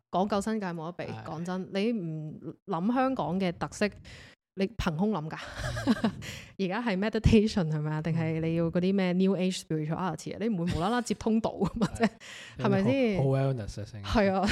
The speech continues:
Speaker 1: <laughs> 即係你 spirituality 你都要修行㗎。
Speaker 2: 係。
Speaker 1: 你冇可能成日都係噉㗎嘛。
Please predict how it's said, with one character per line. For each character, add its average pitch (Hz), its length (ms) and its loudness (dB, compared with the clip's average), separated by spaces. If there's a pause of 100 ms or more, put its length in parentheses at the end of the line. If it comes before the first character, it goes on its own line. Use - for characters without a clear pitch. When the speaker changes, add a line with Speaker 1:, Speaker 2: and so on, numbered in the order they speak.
Speaker 1:
<laughs> - 120 -8
即 - 80 4
係 403 160 6
你 269 60 6 (120)
spirituality 247 680 4
你 185 80 2
都 - 80 2
要 262 60 2
修 247 260 4
行 170 280 0
㗎。 156 60 0
Speaker 2:
係。 185 600 0 (320)
Speaker 1:
你 214 60 -4
冇 247 240 2
可 302 80 2
能 175 80 -2
成 160 160 -4
日 160 60 -4
都 240 180 4
係 214 120 4
噉 165 160 2
㗎 226 120 6
嘛。 226 560 4